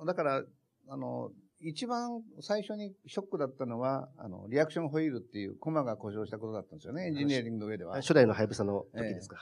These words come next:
Speaker 1: ええ。
Speaker 2: はい。
Speaker 1: だから今度はね、それ割と心配してないのは、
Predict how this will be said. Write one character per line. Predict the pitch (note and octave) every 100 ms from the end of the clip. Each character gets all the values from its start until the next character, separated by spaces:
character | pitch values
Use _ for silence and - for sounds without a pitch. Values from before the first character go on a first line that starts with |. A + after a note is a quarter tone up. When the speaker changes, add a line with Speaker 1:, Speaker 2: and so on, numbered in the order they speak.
| G2
Speaker 1:
え |
え。 |
Speaker 2:
は |
い。 | F#2
Speaker 1:
だ |
か | C3+
ら |
今 | B2+ B3+ C4
度 |
は | E3+
ね、 | B2+
そ | D3
れ | D#3 D3+ C#3+
割 | D#3
と | D#3
心 | D#3+ D#3+
配 | D3+ C#3
し |
て | C#3+
な | C#3+ C3
い |
の | G#2
は、 | A2 G#2 C#2+